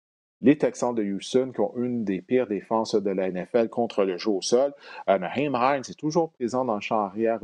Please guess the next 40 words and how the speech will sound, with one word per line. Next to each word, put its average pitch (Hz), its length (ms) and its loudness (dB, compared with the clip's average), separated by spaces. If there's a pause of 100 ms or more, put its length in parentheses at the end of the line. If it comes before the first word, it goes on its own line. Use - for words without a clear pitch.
des 90 140 -2
Colts. 123 320 0
Il 101 60 -12
connaît 104 340 -6
une 92 160 -12
bonne 120 240 4
saison. 113 480 0 (380)
Mais 131 160 6
si - 100 -10
on 156 140 2
enlève 131 300 0
Jonathan 120 420 -2
Taylor 113 320 0
de 107 60 -6
l'équation, 104 680 0
on 104 80 -4
aime 120 300 -4 (120)
généralement 107 540 0
utiliser 104 380 -6
trois - 320 0
porteurs 107 280 2
de 104 100 -2
ballon 98 280 -2
du - 80 -16
côté 98 300 -4
des 90 120 2
Colts. 131 340 0
Il - 40 -20
va 90 60 -6
en 87 120 -4
avoir 85 400 0
un 143 100 4
en 139 140 2
moins, 131 240 -2 (360)
ce - 100 -16
qui 143 100 2
veut 123 160 4
dire 123 260 -2 (300)
que 131 160 2
Wilkins, 120 560 -2